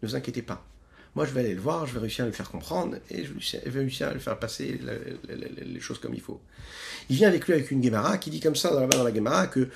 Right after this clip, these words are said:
on doit remercier Dieu pour ce qui nous arrive, dans ce qui est bon comme dans ce qui est mauvais.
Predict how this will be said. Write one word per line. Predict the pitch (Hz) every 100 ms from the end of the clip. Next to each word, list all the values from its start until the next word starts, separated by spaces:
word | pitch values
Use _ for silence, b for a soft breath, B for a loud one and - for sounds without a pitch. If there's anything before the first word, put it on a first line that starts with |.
| B B
on | 135
doit | 143
remercier | 151 185 - -
Dieu | 139 143 139 101 - b b b b _
pour | 131
ce | -
qui | 135
nous | 110
arrive, | 104 135 220 180 135 - _ - - _ _ _ _ _ -
dans | 202 202
ce | -
qui | 143
est |
bon | 131 220
comme | - 180
dans | 175
ce | -
qui | 156
est |
mauvais. | 143 107